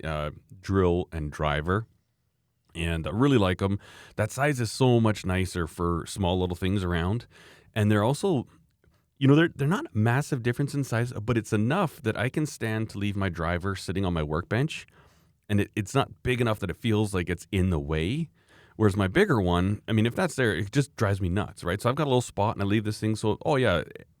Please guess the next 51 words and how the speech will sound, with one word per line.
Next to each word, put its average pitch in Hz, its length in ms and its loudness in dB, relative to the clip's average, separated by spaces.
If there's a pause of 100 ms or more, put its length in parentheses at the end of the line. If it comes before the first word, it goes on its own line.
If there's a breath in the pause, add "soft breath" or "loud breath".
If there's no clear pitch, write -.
you 135 100 -6
know 120 120 2
how 120 80 2
many 120 160 2
things 113 260 0
have 98 120 -2
a 92 40 -4
Phillips 98 340 -4
on 80 200 -4
'em? 71 40 -6
I 87 40 -2
gotta, 90 340 0 (600 loud breath)
you - 80 -12
know, 90 100 -2
change 104 380 -2
the, 82 440 0 (140)
the 85 140 -2
hose, 92 320 2
suction 101 260 -4
hose 92 300 -2
on 90 100 -4
my 87 140 -2
dust 95 300 -2
collector, 80 420 -6
or 78 80 -4
do 107 180 0
this 98 240 0
or 92 40 -8
do 107 100 -2
that. 92 180 0 (300 loud breath)
It's - 180 -4
so 147 160 2
nice 117 260 2
just 120 200 -8
to 90 80 -6
grab 95 340 0
it, 123 160 -2
and 90 100 0
it's 87 200 -2
always 95 420 2
ready. 87 400 0 (960)
And 87 120 0
so 80 60 -2
I - 20 0
got 113 140 2
that 139 120 2
for 131 80 0
my 113 100 4
birthday, 95 300 0
that 95 220 0
set. 98 240 0